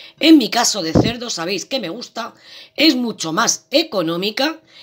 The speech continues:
y queda muy, muy jugosita, que es de lo que se trata.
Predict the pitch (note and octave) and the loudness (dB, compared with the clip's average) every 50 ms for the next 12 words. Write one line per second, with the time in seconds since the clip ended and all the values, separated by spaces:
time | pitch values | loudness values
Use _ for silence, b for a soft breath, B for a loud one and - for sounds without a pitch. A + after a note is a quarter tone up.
0 | B B B - G3+ G3 - A3+ A#3 G3 F3 D3+ D3 D#3 E3+ G3 B3 D#4+ F#4 F#4 | B B B -10 -10 -6 -2 0 0 2 0 0 -2 -4 -4 0 2 2 4 4
1 | D4+ G#3+ G3+ G#3+ C4 D#4+ F4+ E4 D#4+ - - - - - F#3 D#3 D#3+ E3 - - | 2 0 0 2 4 4 4 2 -2 -6 -14 -14 -10 -8 -6 -4 -2 -2 -2 -2
2 | F#3 E3 F3 - A2+ A#2 - b b b b b - F#3 A3 C#4+ D4 - - _ | -2 -4 -4 -6 -12 -14 -14 b b b b b 0 2 2 2 0 -2 -8 _
3 | _ _ - D#3+ F3 F3+ D#3+ D#3 - D3 C#3 - C#3 C3 D#3+ D#3+ C#3 - - G#2+ | _ _ -10 -4 -2 0 0 0 -2 -4 -6 -6 -6 -6 -6 -8 -8 -8 -10 -16
4 | A#2+ | -18